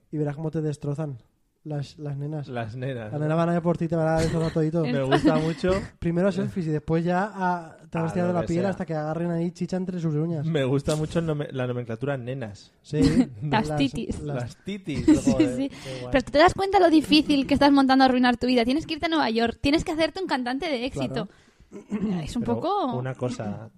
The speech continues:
Speaker 2: con una cosa vale.
Speaker 3: Ay, me da igual.
Speaker 1: Sí, pero bueno, lo, lo suyo es que lo, ya que lo haces, lo haces bien, ¿no?
Speaker 3: Arruinas a lo grande.
Speaker 1: Hay gente que arruina la vida sin darse cuenta. Esto
Speaker 2: Mm.
Speaker 1: ya que lo haces, lo haces bien con,
Speaker 3: Sí,
Speaker 1: con
Speaker 3: sí.
Speaker 1: conciencia,
Speaker 3: Te
Speaker 1: ¿no?
Speaker 3: haces un artista de éxito.
Speaker 1: Por último, puedes precisamente
Speaker 3: <laughs>
Speaker 2: ¿Ves?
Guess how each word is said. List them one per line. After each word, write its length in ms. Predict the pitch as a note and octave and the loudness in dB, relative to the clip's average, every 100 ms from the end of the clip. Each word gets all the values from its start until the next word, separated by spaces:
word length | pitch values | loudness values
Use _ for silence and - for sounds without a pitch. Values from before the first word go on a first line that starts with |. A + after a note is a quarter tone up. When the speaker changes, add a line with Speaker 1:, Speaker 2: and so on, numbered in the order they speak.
| - | -18
Speaker 2:
con 140 | - A#2 | -12 -8
una 160 | B2+ | -8
cosa 240 | B2+ B2 B2 | -8 -6 -6
vale. 320 | A2+ A2 G2 _ - _ | -6 -8 -14 _ -20 _
Speaker 3:
Ay, 140 | - A3+ | -8 -8
me 80 | G#3+ | -6
da 80 | |
igual. 400 | A#3+ A#3+ B3+ C4 - | -6 -2 -2 -2 -2
Speaker 1:
Sí, 200 | F3+ F#3+ | 0 2
pero 200 | E3 D3+ | 2 0
bueno, 200 | E3 F#3+ | 0 2
lo, 260 | D#3+ D3 C#3+ | 2 0 -2
lo 80 | C#3+ | -4
suyo 180 | D3+ D#3+ | -4 -4
es 60 | |
que 340 | - F#3+ E3+ E3 | -2 0 0 0
lo, 320 | D3 C#3+ C#3 | -4 -6 -6
ya 80 | D3+ | -6
que 60 | D#3 | -6
lo 40 | |
haces, 100 | - | -4
lo 80 | F3 | -6
haces 200 | F#3+ D#3 | -4 -4
bien, 160 | F3 E3+ | -4 -2
¿no? 80 | |
Speaker 3:
Arruinas 340 | A3+ A3+ C#4+ D#4 | 0 0 0 2
a 40 | |
lo 80 | C4 | 2
grande. 320 | A3+ A3+ G#3 | 2 0 -2
Speaker 1:
Hay 120 | F#3+ E3 | -4 -4
gente 180 | A3 B3+ | -4 -2
que 60 | |
arruina 180 | G3 G3+ | -2 -2
la 60 | A3 | -2
vida 160 | G3 G#3+ | -2 -4
sin 80 | F#3+ | -8
darse 140 | E3 C#3+ | -10 -8
cuenta. 340 | E3 E3+ B2+ - - | -8 -6 -10 -14 -16
Esto 220 | D#3 D3 D#3+ | -12 -6 -4
Speaker 2:
Mm. 20 | |
Speaker 1:
ya 120 | D#3 | -4
que 60 | D3+ | -4
lo 60 | D3 | -6
haces, 140 | E3 | -6
lo 60 | D3+ | -6
haces 180 | D3+ | -8
bien 200 | C#3+ D#3 | -4 -4
con, 280 | D3 C#3 C3+ | -4 -4 -6
Speaker 3:
Sí, 60 | - C3+ | -10 -10
Speaker 1:
con 40 | |
Speaker 3:
sí. 40 | C3+ | -8
Speaker 1:
conciencia, 260 | C3 D3 | -8 -8
Speaker 3:
Te 60 | D3 | -6
Speaker 1:
¿no? 60 | G#3+ | -6
Speaker 3:
haces 140 | G#3+ | -4
un 60 | A3+ | -2
artista 400 | G#3+ A#3 - A3 | -2 -2 -2 -2
de 140 | A3 | -2
éxito. 540 | C4 D#4+ C4+ D#4 D4+ D#4+ | -4 -6 -8 -12 -14 -2
Speaker 1:
Por 140 | E3 | 2
último, 380 | G#3+ A3+ A3 B3 | 2 2 0 0
puedes 280 | F#3+ G3 A#3 | 0 0 0
precisamente 880 | - D3 E3+ F3+ F4+ F3+ F3 D#4+ D4 | -4 -4 -2 6 6 6 4 0 -2
Speaker 3:
<laughs> 100 | C4+ A#2+ | -10 -12
Speaker 2:
¿Ves? 240 | C3 | -14